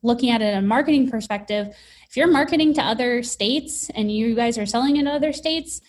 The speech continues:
you need to know the regulations per state even. And it's crazy. Um, and I really feel for all those brands that are really trying to do it the right way.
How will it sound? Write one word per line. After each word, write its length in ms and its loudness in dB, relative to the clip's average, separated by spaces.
you 80 0
need 180 2
to 80 2
know 80 0
the 120 -2
regulations 920 -4
per 140 -2
state 480 -8
even. 400 -6
And 160 4
it's 360 0
crazy. 520 0
Um, 320 2
and 320 0
I 200 2
really 800 2
feel 440 2
for 220 -2
all 160 2
those 240 -2
brands 420 -4
that 160 -6
are 80 -6
really 220 -6
trying 240 -8
to 120 -10
do 200 0
it 140 -4
the 80 -2
right 200 -6
way. 320 -8